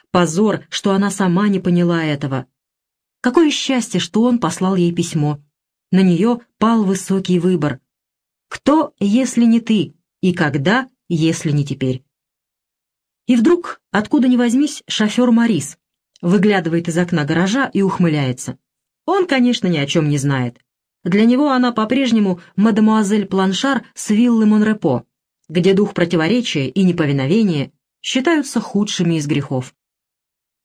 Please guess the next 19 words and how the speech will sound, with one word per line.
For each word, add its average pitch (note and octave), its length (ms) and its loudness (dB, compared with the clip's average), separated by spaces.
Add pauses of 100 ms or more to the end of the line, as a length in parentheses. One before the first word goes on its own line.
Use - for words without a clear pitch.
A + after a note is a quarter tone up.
(340)
Ей G#3+ 360 2
ужасно F#3+ 520 0
хочется F3 500 -4
рассказать F3+ 500 -2
ему E3 140 0
о E3 60 -4
письме, E3+ 480 -2 (520)
но E3+ 280 2
она C4+ 240 0
самолюбива. A3 720 0 (540)
Пусть E4 260 2
только B3+ 300 0
она A#3+ 220 2
выполнит A3+ 440 0
свою G#3+ 300 0
миссию, G#3+ 580 0 (200)
тогда E3 420 2
он F#3+ 140 2
увидит. C#3+ 460 -2